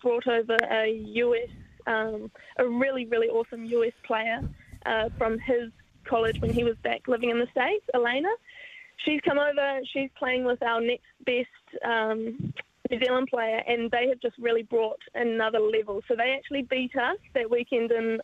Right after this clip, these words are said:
Auckland, uh, post-covid. I'm not gonna blame it on the covid. They were, they played awesome. Uh, I was feeling pretty good, um, but we managed to put them last weekend back at the Mount. So this weekend is the final tour stop. Uh,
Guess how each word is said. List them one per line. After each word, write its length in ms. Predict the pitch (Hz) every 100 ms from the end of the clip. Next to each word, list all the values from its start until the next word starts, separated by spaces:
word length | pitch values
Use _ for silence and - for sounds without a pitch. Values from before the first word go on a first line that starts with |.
| -
Auckland, 580 | 240 240 233 220 220
uh, 240 | 233 214 214 - - - - - -
post-covid. 460 | 254 254 - 254 359 -
I'm 100 | 302
not 140 | 370 320
gonna 180 | 370 403
blame 260 | 392 392
it 40 | 381
on 140 | 370
the 60 | 359
covid. 460 | 381 349 370 440 277
They 160 | 285
were, 120 | 285 262 -
they 100 | 277
played 240 | 311 285
awesome. 500 | 285 294 - 302 294 - - -
Uh, 60 |
I 180 | 240 247
was 120 | 269 -
feeling 240 | 294 277
pretty 160 | 294 269
good, 280 | 269 269 269 _ _ _
um, 240 | - 233 233
but 120 | 240
we 100 | 262
managed 320 | 269 262 254 -
to 220 | 254 247 -
put 180 | 320 247
them 140 | 240
last 260 | 233 240 262 -
weekend 460 | 247 - 240 240
back 180 | 226 240
at 60 | 240
the 60 |
Mount. 340 | 226 233 339 440 - - - - - -
So 360 | - 247 240 240 220
this 160 | 226 339 -
weekend 580 | 311 - 302 302 302 285
is 160 | 254 240
the 60 | 240
final 300 | 262 254 262
tour 200 | - 262 254
stop. 340 | - 254 240 - - _ _ -
Uh, 360 | 233 226 226 226